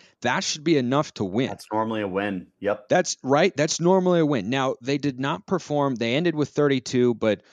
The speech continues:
Speaker 1: you know, they, they came late, didn't execute when they needed to offensively against U C L A. But the offense had the bounce back that I was expecting. It's the defense that didn't. But they're going home to Arizona this week.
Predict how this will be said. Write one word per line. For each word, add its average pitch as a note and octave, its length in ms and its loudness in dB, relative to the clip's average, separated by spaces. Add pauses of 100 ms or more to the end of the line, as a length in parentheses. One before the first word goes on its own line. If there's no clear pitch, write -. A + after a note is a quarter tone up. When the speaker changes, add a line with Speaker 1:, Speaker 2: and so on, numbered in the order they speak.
(140)
Speaker 1:
you A#2+ 100 -2
know, A#2 120 2
they, A2+ 160 -4
they G#2+ 160 -2
came C#3+ 340 -2
late, B2 340 0
didn't C3 300 -2
execute B2 420 -2
when A#2 160 -2
they A2+ 100 0
needed A#2 280 0
to B2 100 0
offensively G#2+ 720 -2
against G#2+ 360 -4
U G#2+ 100 0
C - 160 -2
L G#2 160 2
A. B2 180 4 (260)
But D3 140 0
the C#3 120 2
offense F3 440 0
had D#3+ 220 -2
the C#3 80 -2
bounce C#3 320 -2
back C3 260 -4
that B2 120 0
I C3 120 2
was A#2+ 120 -2
expecting. F#2+ 580 -4 (200)
It's - 180 -2
the B2+ 100 -4
defense C3 580 -2
that - 180 -4
didn't. D#3 340 0 (200)
But B2 100 0
they're F#3 140 2
going A#3 240 2
home F#3+ 240 2
to C#3+ 100 2
Arizona D3+ 540 2
this F#2+ 220 -4
week. - 260 -10